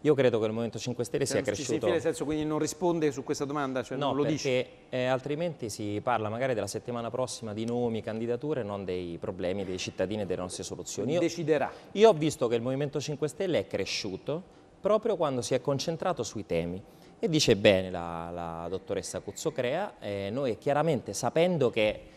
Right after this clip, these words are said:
Speaker 1: che questa responsabilità ce la dovremo prendere. Noi si-, io quando sono entrato in Parlamento tre anni fa pensavo di, eh, fare opposizioni e riuscire a migliorare la classe politica che appunto aveva fallito in quegli, in quegli anni.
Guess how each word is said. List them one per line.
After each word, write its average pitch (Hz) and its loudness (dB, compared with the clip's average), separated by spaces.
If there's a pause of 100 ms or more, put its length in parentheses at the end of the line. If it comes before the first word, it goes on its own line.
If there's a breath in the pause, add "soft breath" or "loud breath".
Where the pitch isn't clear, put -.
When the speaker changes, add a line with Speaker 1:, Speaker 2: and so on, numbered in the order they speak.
(800 loud breath)
Speaker 1:
che 127 -2
questa 147 4
responsabilità 123 2 (180)
ce - -2
la 113 6
dovremo 120 4
prendere. 92 0 (100)
Noi 156 -2
si-, 151 -4
io 170 2
quando 123 0
sono 127 -4
entrato 127 0
in 107 -4
Parlamento 123 0
tre 113 0
anni 135 0
fa 110 0
pensavo 104 0
di, 104 0
eh, 98 0
fare 113 2
opposizioni 117 -2
e 143 6
riuscire 123 2
a 110 2
migliorare 120 2
la 104 -4
classe 104 -2
politica 95 -4
che 95 -10
appunto 95 -10
aveva 90 -6
fallito 87 -8
in 87 -12
quegli, 82 -6
in 92 -10
quegli 92 0
anni. 85 0